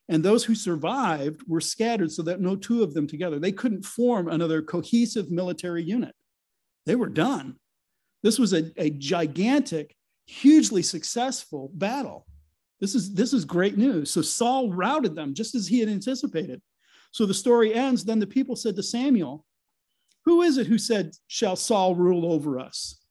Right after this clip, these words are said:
So you remember last week, as, uh, Saul has been anointed king, he's pronounced king, the people announce him as king, and he, some men of stout heart follow him home, but some others said,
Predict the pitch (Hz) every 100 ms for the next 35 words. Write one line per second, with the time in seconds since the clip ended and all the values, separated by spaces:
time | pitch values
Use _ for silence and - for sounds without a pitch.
0 | _ _ 226 220 240 254 214 226 277 320
1 | - 190 160 156 - _ _ _ _ _
2 | _ - 180 180 170 - 165 165 - 220
3 | 226 233 196 175 - 208 202 196 160 175
4 | 247 254 214 - 202 175 160 - - 170
5 | 226 262 - - 196 185 160 240 233 190
6 | 185 226 233 226 - - 190 190 - _
7 | _ _ _ - 165 165 147 190 190 -
8 | 180 170 202 214 160 - 196 220 220 202
9 | 196 - 214 226 233 233 180 180 160 165
10 | - _ _ 185 180 190 240 226 - 185
11 | 170 160